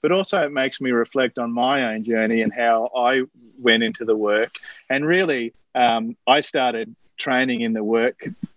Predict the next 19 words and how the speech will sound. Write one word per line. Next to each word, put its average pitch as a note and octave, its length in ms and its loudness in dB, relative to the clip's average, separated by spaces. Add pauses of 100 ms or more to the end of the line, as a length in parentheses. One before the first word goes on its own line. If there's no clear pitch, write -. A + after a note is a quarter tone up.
because A#2+ 380 -2
I B2+ 140 6
wanted A#2+ 280 -2
to A#2 100 0
have A#2+ 180 0
my A#2+ 460 0
own G#2 200 -10
practice C#3+ 560 0
vetted A2+ 400 0
against A2+ 380 -2
people A#2 340 0
that A2+ 140 0
were A#2+ 80 0
starting A#2+ 480 0
to A2+ 220 0
develop, A#2 500 0 (380)
um, A2 320 0
industry C#3 420 2
best G2+ 320 -4